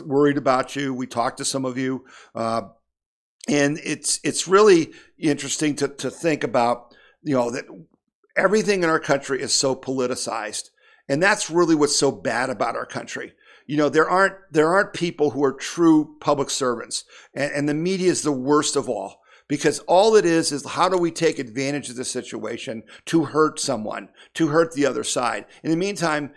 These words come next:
people are dying. And, and so, you know,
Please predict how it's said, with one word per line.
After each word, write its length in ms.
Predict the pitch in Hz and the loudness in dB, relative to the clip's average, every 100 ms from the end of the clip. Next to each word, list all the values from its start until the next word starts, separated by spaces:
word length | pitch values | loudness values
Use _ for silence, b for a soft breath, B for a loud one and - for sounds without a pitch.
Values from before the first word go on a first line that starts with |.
| b | b
people 280 | - - 135 | -8 -4 0
are 80 | 127 | 0
dying. 640 | 104 135 123 117 95 - _ b b b | 0 -2 -2 -4 -10 -18 _ b b b
And, 280 | 135 139 143 - | -2 -2 -2 -6
and 220 | 143 143 | -4 0
so, 520 | 156 156 147 - _ _ _ | 2 4 2 -2 _ _ _
you 140 | 147 | -2
know, 280 | 131 127 107 | 0 -2 -6